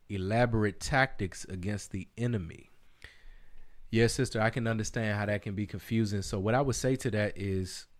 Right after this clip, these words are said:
as far as James four and seven, it's about the order. There's, there's an order of operation,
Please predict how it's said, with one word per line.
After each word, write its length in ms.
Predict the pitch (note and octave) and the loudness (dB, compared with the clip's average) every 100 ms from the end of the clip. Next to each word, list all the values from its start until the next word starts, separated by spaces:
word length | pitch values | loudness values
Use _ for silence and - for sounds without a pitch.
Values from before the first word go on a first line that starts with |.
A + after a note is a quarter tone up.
| - - - _ - | -20 -20 -20 _ -12
as 120 | - - | -10 0
far 280 | D3 D3+ | 4 6
as 180 | C3+ A2 | 6 6
James 840 | F#2+ A2 B2 C3 A#2+ G#2+ G#2 - - - - | 2 2 4 4 2 0 -2 -6 -10 -20 -20
four 360 | - - B2+ B2+ | -20 0 4 4
and 160 | G2 F#2+ | 2 -2
seven, 540 | - B2 G#2+ F#2+ F2+ - - _ - | 2 2 2 0 -2 -8 -20 _ 0
it's 200 | A#2+ - | 2 2
about 320 | A#2 A#2 G2+ | 8 8 8
the 120 | G#2+ - | 0 4
order. 380 | A2+ A#2 F2+ - - - - - | 6 6 4 -6 -20 -20 -20 -18
There's, 680 | F2+ A2+ A#2+ A#2+ A#2+ - - - | 2 6 10 10 8 2 -8 -2
there's 240 | A2 A2+ | 2 4
an 140 | G#2 F#2+ | 2 0
order 460 | G#2+ A#2 A2+ G#2+ - | 4 6 6 4 2
of 460 | G#2 G#2 G2+ F#2 - | 2 4 2 0 -2
operation, 760 | G2+ - F#2 A2 - F#2+ F2+ | 4 6 6 2 0 -4 -8